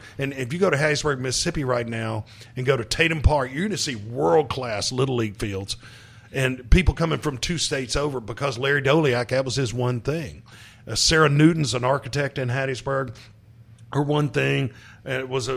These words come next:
it was a good idea to start giving free concerts in a downtown park. And now the whole community comes together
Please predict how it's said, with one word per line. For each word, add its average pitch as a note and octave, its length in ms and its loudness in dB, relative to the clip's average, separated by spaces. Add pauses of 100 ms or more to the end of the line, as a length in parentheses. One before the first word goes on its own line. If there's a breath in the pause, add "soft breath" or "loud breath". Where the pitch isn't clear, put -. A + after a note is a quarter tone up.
it A#2+ 40 -6
was A#2+ 180 -4
a B2 40 -8
good C3+ 160 0
idea C3 300 2
to B2 80 -4
start B2+ 240 -2
giving B2+ 220 -2
free C3+ 220 -4
concerts B2 600 -4
in A2+ 80 -6
a G2+ 80 -8
downtown A2+ 540 -6
park. C3+ 420 -6 (360 loud breath)
And B2 140 -2
now D3 160 2
the C#3 80 0
whole E3 300 4
community D#3+ 460 0
comes A#2+ 280 -4
together A2 460 -6